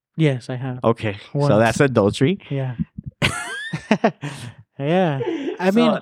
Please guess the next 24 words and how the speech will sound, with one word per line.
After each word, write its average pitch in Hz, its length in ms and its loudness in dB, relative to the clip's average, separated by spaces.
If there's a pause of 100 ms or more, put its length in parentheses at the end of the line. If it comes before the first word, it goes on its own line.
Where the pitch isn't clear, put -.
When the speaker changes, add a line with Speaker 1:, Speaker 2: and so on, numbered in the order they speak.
Speaker 2:
I 151 140 4
mean 180 140 4
Speaker 1:
I 220 60 4
mean, 240 200 2
by 202 160 2
w-, 180 240 0
we're, 185 320 4
we're, 165 560 2
by 170 300 2
the 160 120 2
four 196 320 2
that 175 180 0
we've 160 220 -2
just 156 300 0
talked 180 260 -2
about, 147 320 -2
everybody's 170 500 0
going 139 220 -4
to 127 60 -6
hell. 170 440 -4
Speaker 2:
I, 127 300 0
I 170 60 0
haven't 143 240 4
robbed. 104 420 0